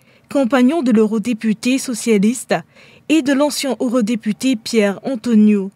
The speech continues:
qui apparaissait aussi comme des figures chefs du dossier. Un quatrième inculpé, Nicolo Figa Talamansa, dirigeant d'une organisation non gouvernementale, s'était vu accorder ce jour-là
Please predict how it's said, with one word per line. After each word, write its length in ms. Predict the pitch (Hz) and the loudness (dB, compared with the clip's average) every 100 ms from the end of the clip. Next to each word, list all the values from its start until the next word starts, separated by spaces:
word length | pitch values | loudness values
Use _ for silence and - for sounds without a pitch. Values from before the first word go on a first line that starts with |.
| _ _ - _ - | _ _ -20 _ -4
qui 180 | 254 | 0
apparaissait 540 | 214 214 285 262 - 233 | 0 0 -4 -4 0 0
aussi 440 | 202 - 247 269 - _ _ _ | 0 -4 -6 -6 -8 _ _ _
comme 320 | - 240 226 - | 2 4 4 2
des 160 | 226 302 | -2 -2
figures 420 | 311 233 262 226 | -2 -2 0 0
chefs 420 | - - 226 208 - | -4 -4 -6 -6 -6
du 180 | 214 220 | -2 -2
dossier. 600 | 269 - - 233 208 _ _ _ _ _ | -2 -6 -4 -2 -2 _ _ _ _ _
Un 180 | 254 262 | 0 0
quatrième 400 | 285 285 330 311 | 0 -2 -2 0
inculpé, 640 | 247 220 254 220 247 220 214 _ _ _ - | 0 0 -2 0 -2 -2 -6 _ _ _ 0
Nicolo 640 | 262 - 302 254 233 226 - | 0 0 0 2 2 0 -6
Figa 500 | - - 220 202 226 - - | -14 -4 0 2 0 -6 -2
Talamansa, 800 | 285 247 202 196 190 - 247 - _ _ _ _ | 0 4 2 2 -2 -4 -8 -8 _ _ _ _
dirigeant 680 | 214 233 330 311 254 262 254 | -4 0 2 0 0 0 0
d'une 420 | 214 240 226 226 | 0 4 4 4
organisation 760 | 226 277 226 226 214 214 214 294 | 0 -4 2 2 4 2 0 -4
non 180 | 269 233 | 0 0
gouvernementale, 1040 | 214 208 196 202 196 190 220 214 254 262 _ _ _ _ - | 0 0 2 2 2 0 -2 0 0 -4 _ _ _ _ -10
s'était 320 | - 240 311 | -4 0 0
vu 160 | 262 320 | 2 2
accorder 500 | 262 240 262 226 302 | 2 0 -2 0 -2
ce 180 | 269 247 | -2 -4
jour-là 460 | 208 214 220 262 | -2 2 2 0